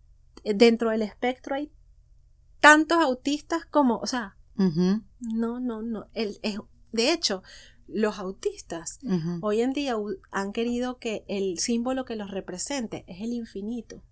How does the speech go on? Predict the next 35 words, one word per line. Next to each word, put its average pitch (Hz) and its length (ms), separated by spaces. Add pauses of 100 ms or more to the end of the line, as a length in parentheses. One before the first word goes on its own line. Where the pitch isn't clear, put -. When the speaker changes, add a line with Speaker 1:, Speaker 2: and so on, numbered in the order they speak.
(240)
Speaker 2:
Mm, 180 540
qué 165 100
Speaker 1:
Porque - 20
Speaker 2:
belleza. 156 500
Speaker 1:
no 254 160
hay, 294 320
no 226 260
hay, 247 320
no 247 140
hay 277 100
un 294 180
número. 208 640
Speaker 2:
Claro. 202 300
Speaker 1:
No 147 60
existe. 208 420
Cada, 285 360 (160)
cada 311 340
persona 254 340
autista 269 340
es 254 60
distinta 254 460
a 240 60
otra. 175 120
Speaker 2:
Es 165 260
así. 170 240
Speaker 1:
Así 180 160
como 262 220
tú 214 80
y 214 60
yo 233 100
también 233 240
somos 226 240
distintos. 202 440
Speaker 2:
Claro. 180 680 (100)
Speaker 1:
Sí. 170 160